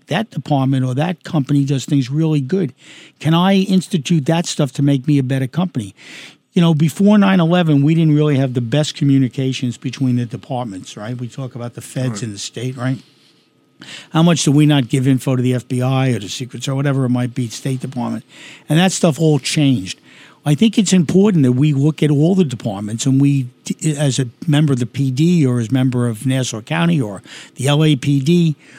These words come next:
Speaker 1: we, we should get together. We should discuss the way we work and best practices that other departments come up with. And I think that's all important stuff to move us forward in,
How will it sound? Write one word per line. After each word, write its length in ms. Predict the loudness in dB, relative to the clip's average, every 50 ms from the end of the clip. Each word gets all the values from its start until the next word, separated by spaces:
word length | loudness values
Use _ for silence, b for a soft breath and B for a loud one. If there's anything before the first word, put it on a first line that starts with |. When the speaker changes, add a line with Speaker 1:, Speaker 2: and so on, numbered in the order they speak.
| B B B B
Speaker 1:
we, 260 | 0 2 2 2 2 0 0
we 220 | 2 2 2 2
should 260 | 0 2 0 0 0
get 200 | 0 0 0 0
together. 360 | -2 -6 -4 -4 -6 -6 -6 -4
We 140 | -4 -2
should 200 | -2 0 0 0 0
discuss 500 | 0 -2 -2 -2 -2 -2 -2 -2 -2 -2
the 100 | -2 -2
way 220 | -2 0 -2 -2
we 180 | -2 -2 -4 -4
work 360 | -2 -2 -2 -2 -2 -2 -2
and 140 | -4 -2 -2
best 220 | -2 -4 -4 -4
practices 680 | -6 -6 -6 -6 -6 -8 _ -12 -10 -10 -10 -10 -10 -10
that 120 | -12 -10 -8
other 160 | -8 -8 -8
departments 540 | -8 -8 -4 -2 0 0 0 -2 -2 -6 -8
come 220 | -4 0 0 0
up 160 | 0 -2 -2
with. 200 | -2 -2 -2 -4 B B B B B B B B B
And 80 | 0 2
I 20 |
think 200 | 4 2 2 2
that's 220 | 2 2 2 2
all 240 | 2 4 4 6 4
important 520 | 4 2 0 0 2 2 2 2 2 0 0
stuff 240 | -2 -4 -6 -4
to 100 | -2 0
move 240 | 2 4 4 2 2
us 160 | 0 -2 -4
forward 400 | -4 -2 0 0 0 0 -2 -4
in, 180 | -6 -8 -8 -10